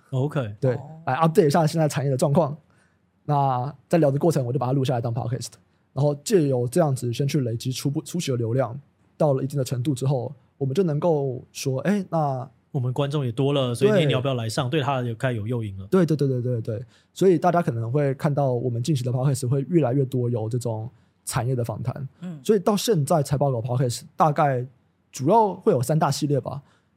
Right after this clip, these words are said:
Speaker 2: 一部分的系列就是每个礼拜我们跟，我跟我们投资总监的一个对谈，就在聊这个礼拜产业，各个产业发生了什么事情。
Speaker 1: 嗯。
Speaker 2: 有一个系列是我跟我们的执行长，我们会专门在聊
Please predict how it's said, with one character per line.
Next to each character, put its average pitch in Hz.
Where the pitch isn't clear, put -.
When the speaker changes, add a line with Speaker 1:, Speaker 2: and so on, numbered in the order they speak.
Speaker 2:
一 143
部 185
分 185
的 147
系 156
列 147
就 139
是 120
每 151
个 139
礼 127
拜 147
我 131
们 123
跟， 143
我 139
跟 151
我 151
们 123
投 131
资 127
总 120
监 123
的 120
一 117
个 120
对 127
谈， 139
就 -
在 151
聊 123
这 202
个 151
礼 120
拜 127
产 127
业， 147
各 185
个 135
产 127
业 131
发 123
生 123
了 117
什 -
么 117
事 123
情。 -
Speaker 1:
嗯。 107
Speaker 2:
有 143
一 156
个 185
系 220
列 196
是 190
我 139
跟 143
我 147
们 117
的 120
执 120
行 123
长， 120
我 143
们 127
会 156
专 190
门 139
在 160
聊 113